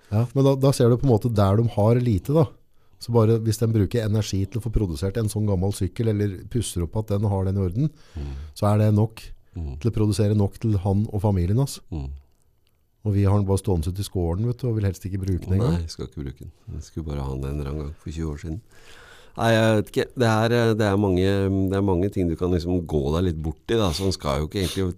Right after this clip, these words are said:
Speaker 2: dømme seg selv så alt for hardt for at, eh, vi gjør sånn, gjør sånn. Det, altså, vi, vi gjør, ehm,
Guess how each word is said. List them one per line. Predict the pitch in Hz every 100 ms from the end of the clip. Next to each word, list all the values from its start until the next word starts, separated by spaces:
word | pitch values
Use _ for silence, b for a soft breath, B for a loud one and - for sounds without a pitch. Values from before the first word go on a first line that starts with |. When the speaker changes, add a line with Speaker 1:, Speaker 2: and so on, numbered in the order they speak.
| -
Speaker 2:
dømme | 98 90 71 67
seg | 87
selv | 85 71
så | 67 95
alt | 73
for | 80
hardt | 80 -
for | 76
at, | 73
eh, | 85 85 82 85
vi | 80
gjør | 73
sånn, | 71 82
gjør | 80 78
sånn. | 85 87 92
Det, | 80 85 87 82 80
altså, | - 90 80 B B B B B
vi, | 113 127 110
vi | 127 123
gjør, | 95 104 113
ehm, | 113 110 104 101 98 95